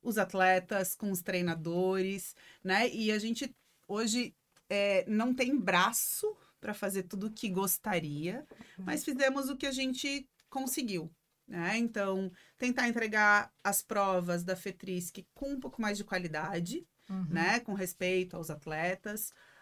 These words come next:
Speaker 1: Ah, a própria implementação do Deuse, Codetrisc,
Speaker 3: Uhum.
Speaker 1: enfim, né? Que era uma ideia do Sandro Bernardoni já há muito tempo atrás, mas ela, ela deu o quê?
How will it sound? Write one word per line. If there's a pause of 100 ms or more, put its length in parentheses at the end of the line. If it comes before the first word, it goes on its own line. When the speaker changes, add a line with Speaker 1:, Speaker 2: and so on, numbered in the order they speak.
Speaker 1:
Ah,
a
própria
implementação
do
Deuse,
Codetrisc,
Speaker 3:
Uhum.
Speaker 1:
enfim,
né?
Que
era
uma
ideia
do
Sandro
Bernardoni
já
há
muito
tempo
atrás, (400)
mas
ela,
ela
deu
o
quê?